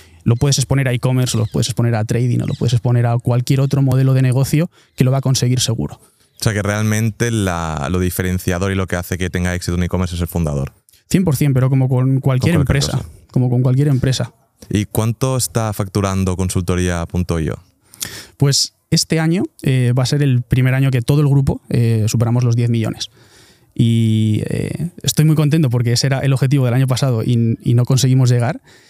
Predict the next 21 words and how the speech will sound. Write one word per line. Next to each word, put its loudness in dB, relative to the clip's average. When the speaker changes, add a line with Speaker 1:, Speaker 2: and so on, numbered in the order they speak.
Speaker 1:
Y, 2
y 2
este 0
año, 2
pues 0
bueno, 0
eh, -2
todo 2
tiene 2
pinta 2
por 0
el 2
momento 2
en 0
el 2
que -2
estamos. 0
Ahora 0
estamos 0
en 4
el 2